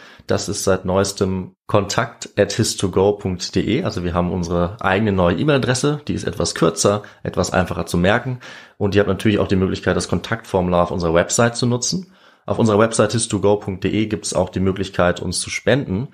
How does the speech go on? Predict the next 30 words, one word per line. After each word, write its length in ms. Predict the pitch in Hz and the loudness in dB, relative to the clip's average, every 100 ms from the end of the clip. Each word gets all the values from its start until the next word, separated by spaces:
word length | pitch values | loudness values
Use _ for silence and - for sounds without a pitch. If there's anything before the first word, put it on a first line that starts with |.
| - - - - | -18 -20 -18 -12
und 140 | 87 | -8
uns 260 | 82 - - | -6 -8 -4
finanziell 480 | 95 87 - 113 | -2 0 2 2
zu 80 | 123 | 4
unterstützen. 560 | 131 117 - 127 139 123 | 2 2 0 0 0 2
Da 80 | 98 | 2
bekommt 280 | 95 113 | 2 2
ihr 40 | 113 | 4
dann 140 | 101 | 4
auch 100 | - | 4
einen 160 | 80 95 | 2 2
Platz 260 | - - | 0 -2
auf 100 | 104 | -2
unserer 200 | 87 90 | 0 0
berühmten 460 | 90 95 127 - 90 | 0 2 0 0 0
Hall 180 | 98 107 | 2 4
of 120 | - | 0
Fame. 460 | - 113 104 110 - - - _ | -2 -2 0 -4 -10 -20 -20 _
Äh, 240 | 85 92 92 | -4 0 0
und 160 | 98 | 0
ihr 60 | 101 | 0
habt 80 | 101 | 0
natürlich 340 | 98 110 107 | -4 -4 -4
die 80 | - | -2
Möglichkeit, 440 | 95 92 - 92 | -2 -2 0 0
auch 60 | 87 | 0
unseren 280 | 87 85 80 | 0 0 2
Shop 240 | 156 - | -2 -2
zu 160 | - 110 | -2 0
besuchen. 460 | 101 113 117 135 | 0 0 -2 -6